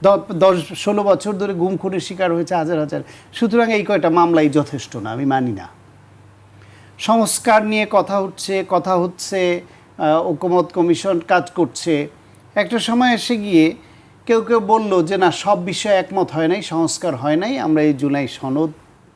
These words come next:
মানি না। তার মানে হচ্ছে এই যে দুইটা শর্ত জুড়ে দেওয়া হচ্ছে সেটা একেবারে ভেগ টার্ম।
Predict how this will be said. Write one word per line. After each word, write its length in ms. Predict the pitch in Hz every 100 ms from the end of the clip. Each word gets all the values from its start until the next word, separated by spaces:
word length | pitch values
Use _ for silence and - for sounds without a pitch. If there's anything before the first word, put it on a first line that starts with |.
| -
মানি 300 | 139 139 139
না। 280 | 104 95 - - - - - - - - -
তার 180 | - 147
মানে 260 | 156 175 214
হচ্ছে 500 | 233 - 254 254 240 202
এই 240 | 190 226
যে 240 | 190 220
দুইটা 360 | 190 180 185 208
শর্ত 460 | - - 170 - 220
জুড়ে 280 | 175 180
দেওয়া 200 | 185 185
হচ্ছে 240 | 175 180 226
সেটা 320 | - 156 175
একেবারে 360 | 127 165 160 160
ভেগ 320 | 101 117 139 -
টার্ম। 160 | 98